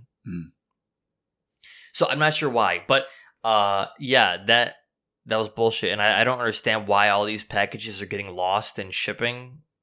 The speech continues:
Speaker 2: especially when it's in Buffalo. Like, the thing, the whole thing was, like, I was able to track my package, and it's like, "Oh, it's fucking, it arrived in Buffalo."
Speaker 1: We need so many
Speaker 2: It's like,
Speaker 1: people
Speaker 2: "I'm
Speaker 1: that
Speaker 2: only, like, ten minutes
Speaker 1: Yeah.
Speaker 2: down the road from the fucking,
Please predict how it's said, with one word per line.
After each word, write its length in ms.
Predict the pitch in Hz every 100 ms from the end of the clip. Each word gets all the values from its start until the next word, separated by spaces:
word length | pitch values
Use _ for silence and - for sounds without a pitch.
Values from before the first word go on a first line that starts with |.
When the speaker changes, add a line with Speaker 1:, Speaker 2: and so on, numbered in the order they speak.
| _ _ _ _ _ _ _ _ _ _ _
Speaker 2:
especially 640 | - - - 131 - 165
when 160 | 147 131
it's 160 | 120 -
in 220 | - 143 139
Buffalo. 580 | 123 120 151 151 160 151
Like, 200 | 123 117
the 100 | 120
thing, 240 | - 147
the 80 | 135
whole 140 | 131
thing 180 | 139 151
was, 140 | 135 117
like, 160 | 110
I 120 | 101 110
was 140 | 113
able 160 | 127 117
to 80 | -
track 220 | 123 120
my 60 |
package, 380 | 104 110 110 107
and 60 | 101
it's 100 | 107
like, 100 | 143
"Oh, 180 | 180 147
it's 200 | 117 - _ _
fucking, 640 | - 139 151 143 143 151 156 _ _
it 140 | - 123
arrived 360 | 147 160 180
in 80 | 185
Buffalo." 720 | 190 214 185 180 170 175 165
Speaker 1:
We 160 | 151 175
need 220 | 254 269
so 220 | - 170
many 200 | 170 160
Speaker 2:
It's 80 | 139
like, 120 | 160
Speaker 1:
people 140 | 165 180
Speaker 2:
"I'm 60 | 202
Speaker 1:
that 100 | 220
Speaker 2:
only, 300 | 233 233 233
like, 260 | 220 208
ten 280 | 160 226 233
minutes 280 | 226 220 220
Speaker 1:
Yeah. 60 | 220
Speaker 2:
down 80 | 214
the 80 |
road 200 | 214 220
from 160 | 165 202
the 140 | 185 170
fucking, 600 | 202 202 208 196 180